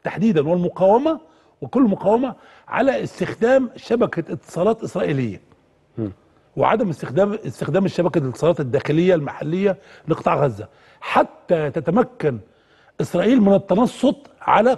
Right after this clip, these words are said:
Speaker 1: قادة المقاومة والكشف والبحث عن المعلومات من خلال أجهزة التنصت. يعني الأسباب عدة وعديدة لقطع الاتصالات في قطاع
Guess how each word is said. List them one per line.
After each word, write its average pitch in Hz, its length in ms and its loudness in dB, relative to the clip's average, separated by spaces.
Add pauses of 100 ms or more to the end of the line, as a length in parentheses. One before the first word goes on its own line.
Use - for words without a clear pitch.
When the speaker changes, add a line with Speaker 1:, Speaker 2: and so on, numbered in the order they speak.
Speaker 1:
قادة - 320 4
المقاومة 226 580 0 (400)
والكشف - 580 2 (120)
والبحث 165 520 0
عن 160 140 -4
المعلومات 165 520 0 (380)
من 196 120 0
خلال 202 280 2
أجهزة 180 200 2 (140)
التنصت. 170 420 -4 (120)
يعني 151 280 -2
الأسباب 170 680 2 (540)
عدة 208 520 2
وعديدة 196 680 0 (380)
لقطع 185 640 0
الاتصالات 165 640 0
في 175 240 -6
قطاع 147 340 -4